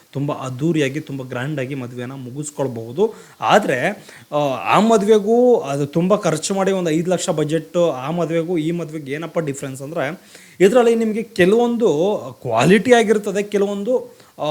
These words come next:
ಐಟಮ್ಗಳು ಕಡಿಮೆ ಆಗಬಹುದು, ಅರ್ಥ ಆಯ್ತಾ? ಈಗ for example ಹೇಳೋದಾದ್ರೆ, ನೀವು ಒಂದು ಮದುವೆ ಮಾಡ್ಕೊಳ್ತಾ ಇದ್ದೀರಾ ಅಂತ ತಿಳ್ಕೊಳ್ಳಿ.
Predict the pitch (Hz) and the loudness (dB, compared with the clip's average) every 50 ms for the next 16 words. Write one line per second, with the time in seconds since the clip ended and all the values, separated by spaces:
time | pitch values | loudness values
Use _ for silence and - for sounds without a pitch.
0 | 151 127 - 143 175 175 208 226 214 214 208 214 208 214 214 214 - - 180 175 | -4 -2 2 4 4 6 6 4 4 4 4 4 4 4 2 0 0 2 4 4
1 | 208 240 240 226 208 151 120 131 127 131 160 180 180 180 175 160 - 139 120 123 | 4 4 2 0 -2 -6 -8 -8 -2 -2 0 0 0 0 0 -2 -2 -4 -10 -10
2 | 123 123 127 123 120 127 147 165 185 175 165 160 151 - - 147 135 131 127 135 | -10 -10 -10 -10 -8 -8 -6 -2 0 0 0 0 0 -2 -4 -6 -6 -6 -2 0
3 | 180 185 175 170 151 143 143 131 127 135 127 160 202 175 147 196 196 - - - | 0 0 2 0 0 0 -2 -2 -4 -8 -8 -6 -4 -4 -4 -6 -8 -12 -20 -20
4 | - - - - - 165 202 220 196 190 190 180 170 139 143 160 175 165 151 135 | -20 -20 -18 -8 -2 0 2 2 2 2 0 0 2 4 4 4 4 4 2 -2
5 | 131 - 127 120 - 156 143 151 147 139 127 135 160 175 196 165 - - 127 117 | -2 -4 -6 -4 -2 -2 0 0 0 -2 -4 -4 -4 -4 -4 -4 -4 -6 -8 -12
6 | 110 | -14